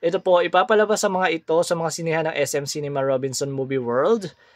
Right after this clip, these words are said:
Ayala Mall Cinema, Mega World Cinemas, Gateway Cineplex eighteen, Fisher Box Office,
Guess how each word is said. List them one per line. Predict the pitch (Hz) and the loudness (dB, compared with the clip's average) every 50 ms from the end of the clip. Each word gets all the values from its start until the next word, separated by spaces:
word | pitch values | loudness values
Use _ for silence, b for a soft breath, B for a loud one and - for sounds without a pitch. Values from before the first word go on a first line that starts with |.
| b b | b b
Ayala | b 151 165 170 160 156 160 160 156 | b 2 4 4 4 4 4 2 2
Mall | 151 151 147 151 147 | 2 2 2 2 0
Cinema, | - - 151 147 147 143 135 135 143 151 170 | -2 -4 -4 -4 -4 -2 0 0 2 2 2
Mega | 175 170 156 151 156 | 2 0 0 2 2
World | 147 147 143 143 139 139 - | 2 4 2 0 0 -4 -8
Cinemas, | - 139 147 185 208 190 143 127 147 196 214 - - - b b b b b b | -8 -8 -8 -6 -2 0 2 2 2 2 0 -4 -6 -8 b b b b b b
Gateway | - 196 214 - 196 202 202 208 | 0 0 0 2 2 2 2 2
Cineplex | 208 180 - - 202 190 185 185 - 165 170 170 - - - | 2 0 -2 -2 -2 -2 -2 0 2 2 2 2 0 -4 -4
eighteen, | 170 175 185 - - 165 175 180 202 240 262 233 - | -4 -4 -4 -6 -8 -6 -4 -2 -2 -2 -4 -4 -6
Fisher | 208 196 165 - 175 170 | -6 -4 -2 0 0 0
Box | 160 160 160 151 151 - - - | 2 2 2 2 2 0 -6 -4
Office, | - 131 139 139 - - 151 151 - - - | 0 0 0 0 0 -4 -6 -6 -6 -6 -8